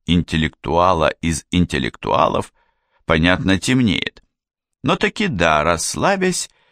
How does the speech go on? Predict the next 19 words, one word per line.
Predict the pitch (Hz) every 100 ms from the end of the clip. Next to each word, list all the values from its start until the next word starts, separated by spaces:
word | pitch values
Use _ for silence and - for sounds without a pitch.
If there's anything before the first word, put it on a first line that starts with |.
| _
я | -
действительно | 185 185 - 196 - 160 156
рассказывал, | 160 165 - 175 160 113 101 92
как | 101 98
одна | 104 95 110 110 -
из | - 90 -
редакционных | - 87 92 - 104 90 85 82
сотрудниц | 80 - 151 135 101 85 - _ _
с | - -
коммерческой | 120 113 110 - 98 - 107 104
жилкой | 104 143 - 139 120 - -
уломала | - 131 151 190 180 156
нас | 143 131
закупить | 120 - 120 135 123
партию | - 117 117 113 107
апельсинов, | 110 113 110 - 71 50 - - _ _ _
к | -
счастью, | 85 80 - 78
небольшую, | 78 73 78 - 180 165 147